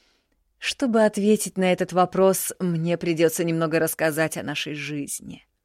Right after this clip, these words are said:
Женщина слегка откинулась на спинку, принимая более удобное положение.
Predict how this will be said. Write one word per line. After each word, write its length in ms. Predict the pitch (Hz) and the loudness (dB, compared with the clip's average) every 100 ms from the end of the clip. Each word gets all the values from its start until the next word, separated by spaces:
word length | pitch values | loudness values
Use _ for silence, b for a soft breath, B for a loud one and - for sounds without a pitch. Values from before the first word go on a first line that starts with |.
| _ _ _ b b b b b | _ _ _ b b b b b
Женщина 600 | 180 170 170 156 - 156 | -2 2 2 0 -2 -4
слегка 420 | 139 151 135 147 | -4 -4 -4 -4
откинулась 540 | 139 - 147 143 143 - | -4 -4 -4 -2 -4 -4
на 120 | 139 | -6
спинку, 440 | - - 202 190 | -6 -6 -4 -4
принимая 440 | 175 156 151 190 185 | -4 -4 -4 -4 -4
более 320 | 156 156 151 | -2 -2 -2
удобное 540 | - 143 139 131 143 | -4 -6 -6 -6 -6
положение. 800 | - 139 139 135 127 127 131 131 | -6 -8 -8 -8 -10 -10 -12 -14